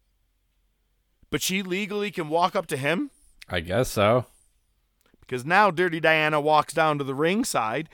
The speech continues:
Speaker 1: confronts Shawn, throws a drink in his face. Shawn, he's not one to hit a lady. <laughs> He hits old Corny, knocks Jim Cornette on his ass. Bam! Bulldog hits H B K, and bam, we're just off the air.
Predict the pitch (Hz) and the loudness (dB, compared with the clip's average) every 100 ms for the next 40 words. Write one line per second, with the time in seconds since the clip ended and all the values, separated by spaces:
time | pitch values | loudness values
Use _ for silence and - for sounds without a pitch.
0 | - _ - 160 143 202 247 - - 139 | -20 _ -12 -10 -6 0 0 -2 -4 -2
1 | 123 135 160 _ _ _ 151 214 196 180 | -2 -4 -8 _ _ _ 0 2 2 -2
2 | 117 123 208 240 120 98 - 107 90 76 | -4 -2 0 0 -4 -6 -8 -8 -8 -10
3 | - _ _ - - - - - - - | -16 _ _ -20 -20 -20 -20 -18 -8 -2
4 | 185 165 120 120 _ _ 131 120 104 98 | 0 2 0 -4 _ _ -10 -8 -8 -10
5 | 82 95 101 87 85 110 110 92 92 147 | -10 -12 -12 -12 -10 -8 -6 -6 0 2
6 | 185 120 123 - - - 147 - - 277 | 2 0 -2 -2 -2 -2 -6 -6 -6 -8
7 | - 269 - - _ - - - 110 135 | -10 -14 -12 -16 _ -14 -14 -10 -2 2
8 | 160 - 185 185 - 208 247 269 233 131 | 2 4 2 0 0 6 6 6 2 -2
9 | _ _ - 139 180 - - 139 185 190 | _ _ -4 4 4 4 -8 -2 -2 -2
10 | 269 190 196 196 165 147 131 135 139 147 | -2 0 0 2 2 2 0 0 0 0
11 | - _ _ _ _ - 277 302 160 208 | -6 _ _ _ _ -4 0 0 0 0
12 | 277 262 240 214 190 220 220 220 - 202 | 0 2 2 2 0 -2 -2 -6 -10 -10
13 | 202 208 175 147 165 156 147 151 - 165 | -4 -2 -2 -6 -6 -8 -8 -10 -10 -8
14 | 143 | -8